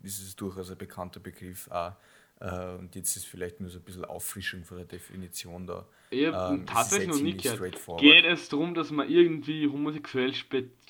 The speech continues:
Speaker 2: Homosexualität oder auch quasi, ähm, Transsexualität oder Diversität quasi im Film irgendwie speziell einsetzt oder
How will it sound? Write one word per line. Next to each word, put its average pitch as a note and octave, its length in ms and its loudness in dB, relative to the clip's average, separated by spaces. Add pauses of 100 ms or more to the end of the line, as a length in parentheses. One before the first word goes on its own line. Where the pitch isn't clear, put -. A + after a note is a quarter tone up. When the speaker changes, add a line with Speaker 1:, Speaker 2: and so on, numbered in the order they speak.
Speaker 2:
Homosexualität B2+ 720 -2
oder G#2+ 220 2
auch G#2 80 -2
quasi, G#2 400 -4 (600)
ähm, G2 540 -4 (560)
Transsexualität A#2+ 960 -6
oder G2+ 400 -6 (260)
Diversität A#2 680 -6
quasi G#2+ 420 0
im G#2+ 160 -6
Film A#2+ 300 -6
irgendwie A#2 260 -2
speziell G2+ 580 -4
einsetzt C#3 540 -4
oder G#2 300 -4